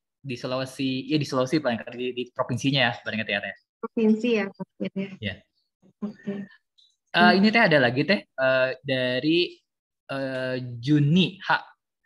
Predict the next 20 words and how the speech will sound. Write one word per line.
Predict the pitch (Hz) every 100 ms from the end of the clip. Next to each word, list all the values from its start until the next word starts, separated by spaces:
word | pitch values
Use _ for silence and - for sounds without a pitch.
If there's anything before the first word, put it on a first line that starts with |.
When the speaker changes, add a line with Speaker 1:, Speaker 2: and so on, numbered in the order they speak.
| _ _ _ _ _ _ _ -
Speaker 2:
Hmm. | 170 165 165 165 165 165
Speaker 1:
rencana | 165 170 170 160 190 202 _
kinerja, | 165 165 160 117 98 117 _ _ _
eh, | 151 135
rencana | 143 151 165 185
kinerja | 180 151 147 135 139
di | 156
matrik | 143 127 - 135
peran | 131 127 139
hasil | 165 123 110 117 _
yang | 139 135
nanti | 131 139 196
direncanakan, | 156 131 131 120 117 - 156 170 165 _ _ _
di | - 147
rencana | 135 135 156 165 131
kinerja | 127 117 117
S | -
K | 92 -
P, | 120 175 _ _ _ _ _
apa | 147